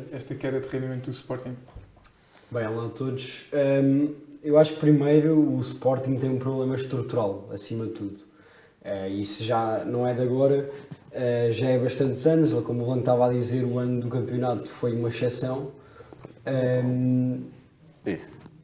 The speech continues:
Speaker 3: boa.
Speaker 2: Foi uma exceção, eh, e, e pronto, após esse acontecimento, ehm, de que ninguém conseguiu bem explicar,
Speaker 1: <laughs> Concordo.
Speaker 2: eh, quase alienígena,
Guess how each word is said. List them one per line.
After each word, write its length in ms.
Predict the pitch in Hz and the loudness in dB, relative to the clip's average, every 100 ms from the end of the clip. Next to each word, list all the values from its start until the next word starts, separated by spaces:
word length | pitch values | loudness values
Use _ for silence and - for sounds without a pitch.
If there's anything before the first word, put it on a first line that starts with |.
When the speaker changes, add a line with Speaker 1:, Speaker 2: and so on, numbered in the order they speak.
| - - | -20 -12
Speaker 3:
boa. 180 | 85 76 - - - - - - | -10 -10 -16 -20 -20 -20 -20 2
Speaker 2:
Foi 140 | 135 | 4
uma 120 | 135 | 6
exceção, 680 | 135 143 131 147 147 147 151 - - | 4 2 4 6 8 8 6 4 0
eh, 400 | 143 135 127 123 | 2 2 4 4
e, 400 | 117 127 120 120 - - - | 2 0 -2 -6 -10 -18 -12
e 300 | 107 110 - | -10 -8 -8
pronto, 460 | - 123 123 - - - - - 135 | -2 -2 -2 -10 -16 -20 -18 -8 -6
após 260 | 117 120 113 | 0 2 2
esse 180 | 117 127 | 0 -2
acontecimento, 1200 | 135 135 123 - 127 131 131 127 127 127 127 127 - - - - - | 0 0 -2 -2 -2 0 -2 -4 -4 -4 -4 -8 -16 -20 -20 -20 -8
ehm, 920 | 127 123 123 123 120 120 117 117 113 - - - _ - - - _ - - - - - 127 - | -2 0 2 2 0 -2 -2 -4 -6 -10 -18 -20 _ -20 -20 -20 _ -20 -20 -20 -20 -18 -16 -16
de 60 | - | -12
que 120 | - | -2
ninguém 260 | 135 131 135 | 0 0 0
conseguiu 340 | 135 123 139 | -2 -2 -2
bem 120 | 127 135 | 0 0
explicar, 600 | - 127 139 - 147 151 - - | -2 2 4 6 6 6 0 -10
Speaker 1:
<laughs> 280 | - - - | -14 -16 -8
Concordo. 320 | - 170 135 131 | -4 -2 -2 0
Speaker 2:
eh, 180 | 127 123 | 0 0
quase 400 | - 139 127 113 | 4 6 6 4
alienígena, 720 | 131 131 131 135 143 135 151 | 0 2 2 4 4 4 4